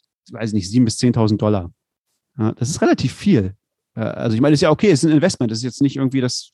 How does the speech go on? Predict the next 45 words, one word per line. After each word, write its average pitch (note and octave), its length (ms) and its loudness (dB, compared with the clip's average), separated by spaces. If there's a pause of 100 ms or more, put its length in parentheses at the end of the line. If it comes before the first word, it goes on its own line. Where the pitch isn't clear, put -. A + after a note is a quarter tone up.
das - 200 -12
Geld C3+ 200 2
ist - 80 -2
nicht B2+ 140 2
weg, F#3+ 180 2
ja, B2 200 2
aber, B2 220 2 (540)
aber C#3+ 160 2
es C3+ 60 -4
ist D#3+ 140 -4
relativ D#3 300 -2
viel, D3 180 0
finde A2+ 220 -2
ich. - 300 -10 (420)
Ähm, A#2 420 0 (260)
sehr D3 180 2
viel D3+ 100 4
mehr, C#3 160 4
als B2 120 0
jetzt - 360 -6
zum A#2+ 100 -2
Beispiel B2 240 2
f-, - 140 -8 (120)
du B2+ 80 -2
für A#2 320 0 (400)
Offsetting A#2 460 2
investieren G#2+ 420 0
müsstest, - 280 -4
da G2 100 0
ist G#2 80 0
es G2 100 -4
irgendwie F#2 480 -2
null G#2+ 140 -2
Komma F#2+ 420 -4 (280)
fünf A2+ 240 -4
Prozent - 420 -2
oder F#2 140 -4
so, F2+ 140 -6
ja. G2 160 -6 (420)
Aber D#3 140 2
das, - 240 -2 (140)
das - 180 -8
sagt D#3+ 300 -4
mir, G3 480 2 (320)
dass C#3+ 240 -4